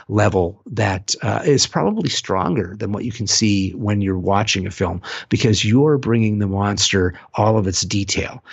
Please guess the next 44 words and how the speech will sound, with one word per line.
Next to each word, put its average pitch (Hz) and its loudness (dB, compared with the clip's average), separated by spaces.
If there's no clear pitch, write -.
And 98 0
I 110 4
think 143 0
books 131 0
can 113 -4
be 104 2
very 95 2
personal 101 0
in 90 -6
that 90 -4
way. 95 -8
I 113 2
talk 135 0
about 139 0
music. 143 2
I - -10
talk 104 -4
about 107 -4
how 107 -2
we 110 -2
scream 110 0
for 110 -8
pleasure. 110 -2
We 92 -4
exercise 117 -2
our 113 0
demons, 107 -2
sometimes 147 0
through 165 -2
devil 147 2
music. 98 -2
And 98 -10
I 95 -10
talk 110 -4
about 113 0
my 110 0
past 120 -2
as, 107 0
uh, 104 0
a, 104 4
uh, 98 0
fundamentalist 139 0
devil 151 2
worshiper 123 -6